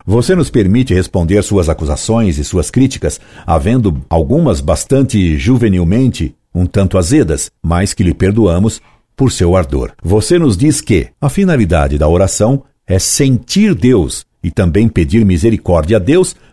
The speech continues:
por tantos pecados e ofensas. Vivenciar o amor de Deus e a felicidade provém sim de sentirmos o amor. Minha cara, você está totalmente desorientada.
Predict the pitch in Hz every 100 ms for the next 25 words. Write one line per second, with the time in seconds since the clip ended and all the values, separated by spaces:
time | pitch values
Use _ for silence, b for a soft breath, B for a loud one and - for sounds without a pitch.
0 | _ 170 147 - 170 175 175 - 160 -
1 | 123 117 117 107 120 131 - 73 - -
2 | - _ _ _ _ _ 80 85 104 101
3 | 107 117 120 110 90 113 101 95 78 82
4 | 69 - _ _ _ _ 73 73 - 101
5 | 101 107 78 90 95 110 b _ - 127
6 | 87 113 - 92 95 101 _ _ _ 90
7 | 92 104 95 - 82 85 82 85 90 73
8 | 60 55 _ _ 98 87 - 90 65 -
9 | - - - _ _ - 82 85 98 85
10 | 98 - 120 101 80 90 101 92 85 87
11 | 92 92 90 85 73 62